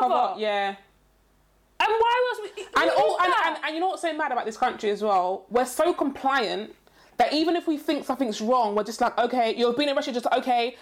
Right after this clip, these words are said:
Speaker 1: let me just comply." Because that's what you're taught, just comply, just, like,
Speaker 2: Yeah.
Speaker 1: just do it. And it's not even a black thing, a white thing, it's a British thing. You're just like,
Speaker 2: And people,
Speaker 1: "Just,
Speaker 2: yeah.
Speaker 1: all right, let me
Speaker 2: And
Speaker 1: just comply, I don't wanna make it worse, let me just."
Speaker 2: And people saying, "Oh, it's not for black people," 'cause it's like, whenever things happen, but,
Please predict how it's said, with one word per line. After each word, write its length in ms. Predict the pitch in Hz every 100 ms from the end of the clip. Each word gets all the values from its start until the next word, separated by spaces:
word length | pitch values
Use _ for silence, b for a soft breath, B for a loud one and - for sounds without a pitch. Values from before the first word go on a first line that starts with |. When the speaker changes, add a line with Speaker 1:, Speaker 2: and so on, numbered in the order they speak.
| B
Speaker 1:
let 100 | 240
me 60 | 262
just 140 | 277
comply." 640 | 302 277 302 330 277 185 180 B -
Because 220 | 277 320
that's 200 | 339 339
what 140 | 320
you're 180 | 294 277
taught, 300 | - 381 -
just 160 | 302 -
comply, 460 | 285 226 302 320 262
just, 180 | 285 302
like, 220 | 294 -
Speaker 2:
Yeah. 300 | 262 302 269
Speaker 1:
just 200 | 262 277
do 60 | 285 403
it. 180 | 330 214
And 80 | -
it's 120 | 254
not 120 | 403 359
even 140 | 330
a 60 | 269
black 360 | 220 294 - -
thing, 120 | 269
a 60 |
white 280 | 233 269 277
thing, 100 | 269
it's 140 | 240 277
a 80 | 247
British 440 | - 370 370 -
thing. 120 | 294 254
You're 80 |
just 140 | 240 285
like, 100 | 277
Speaker 2:
And 60 | 311
people, 380 | 370 392 277 240
Speaker 1:
"Just, 120 | 247
Speaker 2:
yeah. 240 | 240 233 269
Speaker 1:
all 60 |
right, 140 | 294 262
let 80 | 302
me 60 |
Speaker 2:
And 40 | 349
Speaker 1:
just 140 | 311
comply, 240 | 311 320 302
I 40 |
don't 100 | 285
wanna 100 | 320
make 160 | 311 302
it 100 | 285
worse, 500 | 285 277 214 - -
let 120 | 254
me 80 | 285
just." 360 | 285 277 - B B B -
Speaker 2:
And 160 | 262
people 240 | 349 339 339
saying, 220 | 285 277
"Oh, 140 | 254
it's 160 | 233 202
not 160 | 330 -
for 80 |
black 180 | 254 214
people," 220 | 220 202
'cause 140 | 202 208
it's 80 | 214
like, 180 | 196
whenever 300 | 214 269 277
things 240 | 277 254 247
happen, 280 | 220 226 220
but, 160 | 214